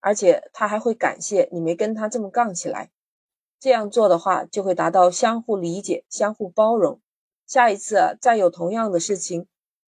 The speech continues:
他也会想想怎么去包容你。不是有句话说吗？“夫妻没有隔夜仇。”所以如果我们放任这种情绪，只知道对与错去发泄的话，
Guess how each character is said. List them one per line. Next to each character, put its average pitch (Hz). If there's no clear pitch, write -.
他 311
也 277
会 240
想 202
想 202
怎 175
么 180
去 220
包 214
容 196
你。 160
不 254
是 262
有 190
句 214
话 240
说 220
吗 196
？“夫 262
妻 269
没 214
有 196
隔 165
夜 202
仇。” 151
所 233
以 190
如 214
果 226
我 175
们 185
放 247
任 190
这 220
种 170
情 170
绪， 196
只 165
知 254
道 269
对 247
与 160
错 190
去 -
发 202
泄 208
的 156
话， 160